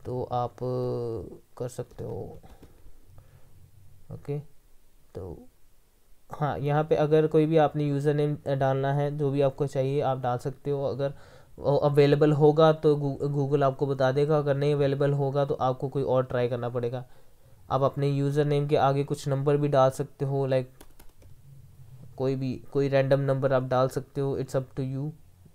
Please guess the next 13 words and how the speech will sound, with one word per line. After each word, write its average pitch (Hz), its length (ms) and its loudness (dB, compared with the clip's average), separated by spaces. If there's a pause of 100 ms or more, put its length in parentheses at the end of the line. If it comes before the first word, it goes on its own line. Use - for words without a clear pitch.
(100)
and 127 200 -6
depends 135 400 -4
कि - 240 -8
अवेलेबल 131 420 -2
है 127 300 -6 (460)
कि 139 80 -6
नहीं। 117 320 -8 (1160)
So 123 140 -6
it 143 120 -6
seems 147 360 -4 (1500)
ये 143 140 -4
अवेलेबल 127 520 -4
है। 110 220 -12